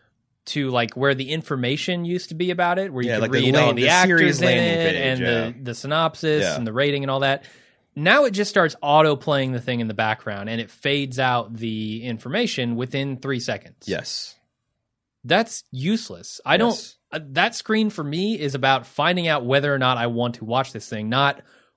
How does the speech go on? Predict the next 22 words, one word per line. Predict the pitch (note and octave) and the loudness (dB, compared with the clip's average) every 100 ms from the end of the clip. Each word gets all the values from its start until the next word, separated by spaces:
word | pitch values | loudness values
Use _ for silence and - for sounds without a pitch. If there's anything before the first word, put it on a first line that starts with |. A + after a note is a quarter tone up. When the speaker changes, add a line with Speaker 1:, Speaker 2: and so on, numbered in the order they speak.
| - | -2
Speaker 1:
watching | C#3+ D#3 - E3 D3 B2 | 2 2 2 -2 -2 -2
the | B2+ A#2+ B2+ | -2 -2 -4
intro | D3 - A#2 G#2 G2+ G2+ - - | -6 -2 -2 0 -2 -6 -8 -2
or | B2 A#2 | 0 0
the | B2+ | 0
opening | D#3+ C#3 A2+ | -2 -2 -6
credits | - E3 A2+ F#2 - | 0 0 0 -4 -16
for | G2 | -18
something. | - F2+ - - - _ _ _ - | -16 -18 -18 -20 -20 _ _ _ -10
Speaker 2:
It | E3+ | -8
seems | D4 E4+ | -6 -4
like | |
Speaker 1:
It's | F#3 | -4
Speaker 2:
increasingly | D3+ E3+ F3+ D3+ C3 | -2 -2 -2 -2 0
Speaker 1:
distracting | A#2+ E3+ A2+ B2+ G#2+ | 4 4 4 2 0
and | A2 | -2
Speaker 2:
Netflix | B2 | -2
Speaker 1:
it's | - | -2
Speaker 2:
is | A2 | -2
Speaker 1:
really | C3+ | 2
Speaker 2:
setting | A#2 G#2+ | 2 2
Speaker 1:
bad. | G#2 | 2